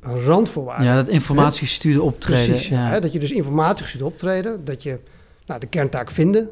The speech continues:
Speaker 1: Hè? We hebben drie, een aantal kerntaken <laughs> binnen het gevecht.
Speaker 2: Ja.
Speaker 1: Kerntaak, eh, vinden, binden en, eh, slaan en dan uitbuiten. Hè, de, de analogie van de bokser.
Speaker 2: Ja.
Speaker 1: Ehm,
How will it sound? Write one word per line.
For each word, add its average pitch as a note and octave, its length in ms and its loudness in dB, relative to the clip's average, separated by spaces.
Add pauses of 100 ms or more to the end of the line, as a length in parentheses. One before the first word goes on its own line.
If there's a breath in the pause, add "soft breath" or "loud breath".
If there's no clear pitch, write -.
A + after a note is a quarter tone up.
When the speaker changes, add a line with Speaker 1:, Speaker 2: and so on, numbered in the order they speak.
Speaker 1:
Hè? F3 160 -4
We F#3 80 -8
hebben C#3 280 -6
drie, C#3 300 0
een - 160 -10
aantal - 200 -10
kerntaken D#3 560 -2
<laughs> D3 40 2
binnen F3 160 4
het D#3 140 0
gevecht. D3+ 320 -4
Speaker 2:
Ja. B2 100 0
Speaker 1:
Kerntaak, C#3 520 -4
eh, A#2+ 80 -10
vinden, C#3 320 -2
binden C3 320 -4
en, B2 160 -10
eh, B2 100 -10
slaan B2+ 340 -10
en B2 60 -10
dan A#2+ 200 -12
uitbuiten. F3+ 580 0 (520 loud breath)
Hè, F3+ 120 -6
de, D3 200 -4
de C#3+ 80 -14
analogie C3+ 400 -4
van C3+ 100 -4
de A#2+ 60 -6
bokser. F#3 460 -4 (180 loud breath)
Speaker 2:
Ja. C3 180 -4 (520 loud breath)
Speaker 1:
Ehm, E3+ 320 4